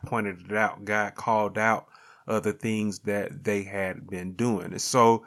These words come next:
uh, here in our lesson this week, we again see just how bad, uh, the wickedness was in the land of Judah, in the southern kingdom at that time. And we'll see that, uh, through the prophet Habakkuk here.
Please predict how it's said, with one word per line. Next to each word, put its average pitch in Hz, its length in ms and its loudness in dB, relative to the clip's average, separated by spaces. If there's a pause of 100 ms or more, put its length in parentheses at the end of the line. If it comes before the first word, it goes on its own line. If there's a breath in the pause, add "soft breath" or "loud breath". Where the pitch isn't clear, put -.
(300 loud breath)
uh, - 120 -6
here 175 260 2
in 143 180 0
our 120 160 2
lesson 113 360 0
this 113 220 -4
week, 95 220 -10
we 104 320 -6
again 110 440 -2
see - 240 -4
just 113 240 0
how 98 180 2
bad, 107 560 -2 (320 loud breath)
uh, 101 240 4
the 101 100 2
wickedness 107 640 -2
was 107 440 2
in 107 320 0
the 95 100 -4
land 101 400 -2
of 95 460 -2
Judah, 101 320 -2
in 101 180 -2
the 98 80 -2
southern 90 400 -2
kingdom 110 380 0
at 92 120 -6
that - 160 -8
time. 135 300 0
And 98 100 0
we'll 101 160 0
see 165 220 -2
that, 113 300 0 (460 loud breath)
uh, 127 100 4
through 190 240 0
the 220 100 2
prophet 143 440 4 (160)
Habakkuk 104 680 -2
here. 82 320 -12